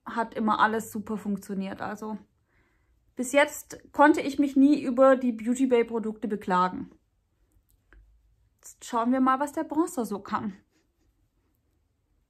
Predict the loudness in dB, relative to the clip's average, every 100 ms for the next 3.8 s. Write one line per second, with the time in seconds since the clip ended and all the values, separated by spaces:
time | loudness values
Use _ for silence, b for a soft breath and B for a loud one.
0 | _ _ _ _ -20 -20 -20 _ _ _
1 | _ _ _ -6 -4 -4 -4 0 2 2
2 | -2 -8 -6 -2 0 0 2 2 2 0
3 | 0 2 0 0 -4 -2 0